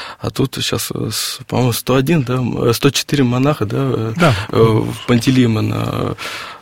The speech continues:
Speaker 1: э, монастыре,
Speaker 2: В русском
Speaker 1: вот.
Speaker 2: Пантелеймоновом монастыре,
Speaker 1: Да,
Speaker 2: да.
Speaker 1: и щас идёт возрождение, то есть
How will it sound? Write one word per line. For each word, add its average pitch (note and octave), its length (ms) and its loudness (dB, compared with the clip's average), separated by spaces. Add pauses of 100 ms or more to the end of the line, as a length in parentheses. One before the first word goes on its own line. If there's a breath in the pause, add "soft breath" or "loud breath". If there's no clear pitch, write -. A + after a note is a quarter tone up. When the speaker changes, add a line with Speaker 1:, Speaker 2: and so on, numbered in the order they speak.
(100)
Speaker 1:
э, - 380 -4
монастыре, A#2 560 4
Speaker 2:
В - 60 8
русском A#2 180 4
Speaker 1:
вот. A2+ 160 4
Speaker 2:
Пантелеймоновом A2 580 2
монастыре, G#2 420 0
Speaker 1:
Да, A#2 220 6
Speaker 2:
да. A2 80 4
Speaker 1:
и G#2 40 2
щас A#2+ 220 2
идёт B2 220 2
возрождение, A#2+ 720 4
то A2 160 0
есть A2 180 -2